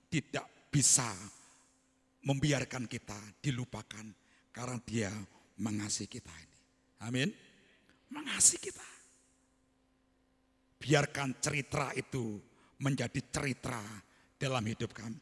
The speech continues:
hidup saudara-saudara ini. Kami punya anak dua, punya anak dua. Saya katakan,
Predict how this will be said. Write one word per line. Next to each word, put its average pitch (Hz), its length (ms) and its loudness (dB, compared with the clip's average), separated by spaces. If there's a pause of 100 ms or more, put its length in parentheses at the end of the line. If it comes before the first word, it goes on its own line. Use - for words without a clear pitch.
(220)
hidup - 240 -2
saudara-saudara 107 720 -4
ini. 80 160 -16 (1600)
Kami 175 560 4
punya 151 240 2
anak 143 160 0
dua, 135 320 4 (1700)
punya 131 160 -4
anak - 160 -6
dua. 135 240 4 (2250)
Saya 165 480 2
katakan, 147 560 -6